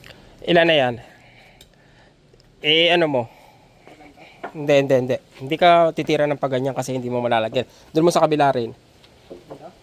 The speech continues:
Sa isa pa. Yan, oo. Wag pa ganyan. Pa ganyan, yan. Ah, hindi pala. Kasi dapat four feet ka. Dito mo na lang lagay yan, Rain.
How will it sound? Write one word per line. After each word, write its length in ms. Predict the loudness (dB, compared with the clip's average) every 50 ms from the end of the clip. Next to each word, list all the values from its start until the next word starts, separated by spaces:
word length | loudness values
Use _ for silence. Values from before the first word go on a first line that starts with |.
| _
Sa 160 | -12 -6 -4 -4
isa 160 | -2 -4 -4
pa. 240 | -2 -2 -2 -2 -2 -10 -20 -20 -20 -20 -20 -20 -20 -20 -20 -20 -20 -20 -20 -20 -20 -20 -20 -8 -2
Yan, 200 | 2 2 2 2 2
oo. 160 | -2 -4 -6 -10 -14 -20 -20 -20 -20 -20 -20 -20 -20 -20 -20 -8 -2
Wag 160 | -2 -2 2
pa 80 | 2
ganyan. 400 | 2 4 4 2 2 0 -2 -6 -10 _ _ -20 _ _ _ -20 -20 _ _ _ -20 -20 -18 -18 -18 -20 _ -12 -8
Pa 80 | -6 -2
ganyan, 320 | -2 0 0 0 -2 -2
yan. 220 | -2 -6 -8 -10 -12 -16 _ _ _ -20 -20 -20 -20 -20 -20 -20 -20 -20 -20 -20 -20 -20 -20 -20 _ -20 -20 -20 -20 -20 -20 -20 -20 -20 -20 -20 -20 -20 -20 -20 -20 -20 -20 -20 -20 -20 -20 -20 -20 -20 -10 -2 0
Ah, 100 | 2 2
hindi 240 | 4 2 2 0
pala. 240 | 2 0 0 -2 -2
Kasi 400 | -8 -10 -12 -10 -6 -6 -6 -2
dapat 240 | -2 -2 -2 -2 -4
four 240 | -4 -2 -2 -2 -2
feet 240 | -4 -8 -6 -4 -4
ka. 80 | -4
Dito 160 | -4 -2 -2
mo 80 | 0 2
na 80 | 2 2
lang 140 | 2 0
lagay 180 | 0 2 2 2
yan, 160 | 2 0 -2
Rain. 240 | -2 -6 -6 -8